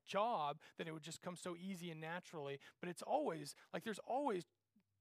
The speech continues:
the fear of the flesh, right? Like, she doesn't know what we believe. And so my reputation, all of a sudden, I'm gonna be a Jesus Bible thumper if I start talking here.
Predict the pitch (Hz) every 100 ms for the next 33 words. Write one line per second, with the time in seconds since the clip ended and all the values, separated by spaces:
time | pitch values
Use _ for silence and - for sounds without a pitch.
0 | _ 190 - 247 220 156 - 226 208 -
1 | - - - - 180 202 - _ _ _
2 | _ - - - 381 196 165 185 180 180
3 | 180 170 180 160 151 202 269 294 - _
4 | _ _ _ _ 185 226 196 220 294 208
5 | 175 233 254 311 285 220 196 208 254 233
6 | 254 226 180 285 262 202 - 196 208 285
7 | 247 - 180 - 208 226 - - 180 220
8 | - 240 - 277 294 190 165 143 127